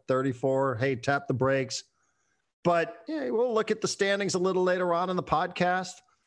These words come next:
But given the way twenty twenty-one started with four straight away losses, given the way twenty twenty-one ended with two points out of a potential twelve, I think getting back into the win column is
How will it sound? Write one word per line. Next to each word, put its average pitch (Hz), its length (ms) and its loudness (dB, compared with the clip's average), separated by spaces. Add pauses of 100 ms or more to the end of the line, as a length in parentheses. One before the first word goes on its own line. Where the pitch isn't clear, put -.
(160)
But 165 100 0
given 247 220 2
the 269 80 0
way 233 360 0
twenty 185 420 -2
twenty-one 143 600 0
started 151 540 -2
with 117 260 -2 (140)
four 123 480 0
straight 123 480 -2 (160)
away 120 340 0
losses, 120 640 -2 (480)
given 285 260 0
the 320 80 0
way 220 640 0
twenty 190 320 -2
twenty-one 170 800 0 (340)
ended 165 540 -2 (520)
with 127 200 -4
two 190 180 0
points 156 640 -2
out 143 120 0
of 135 100 0
a 123 60 -2
potential 127 480 -2
twelve, 123 340 -2 (240)
I 330 60 4
think 440 160 0
getting 226 260 0
back 170 320 2
into 170 140 0
the 135 80 0
win 143 220 0
column 170 320 0
is 117 200 -4